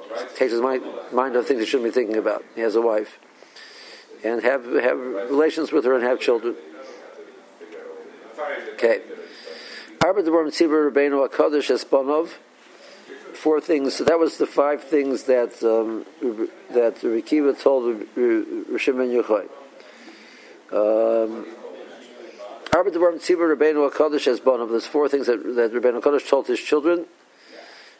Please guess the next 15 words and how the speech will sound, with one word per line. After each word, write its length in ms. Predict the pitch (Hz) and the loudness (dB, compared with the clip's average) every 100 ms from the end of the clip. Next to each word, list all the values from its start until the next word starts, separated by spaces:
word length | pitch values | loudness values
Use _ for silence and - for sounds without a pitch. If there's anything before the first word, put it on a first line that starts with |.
| _ | _
Number 160 | 139 139 | -2 2
one, 160 | 156 147 | 2 2
Al 200 | 131 135 | 0 -2
Toder 520 | - 160 156 165 143 | 0 2 4 2 2
B'Shach 680 | 135 123 - - 147 - - | 0 0 2 2 0 -4 -6
Nitziv. 640 | 135 113 - 135 151 - - _ - - - - - - - | -6 -4 -2 0 -2 -8 -20 _ -20 -20 -20 -20 -18 -20 -6
Do 80 | 135 | -2
not 180 | 143 143 | 0 2
live 140 | 151 | 2
in 80 | 147 | 2
the 80 | 127 | 0
city 240 | - 143 | 0 2
of 80 | 120 | 2
Shach 300 | - 120 - | 2 0 0
Nitziv. 460 | 113 - 160 208 | -6 2 2 2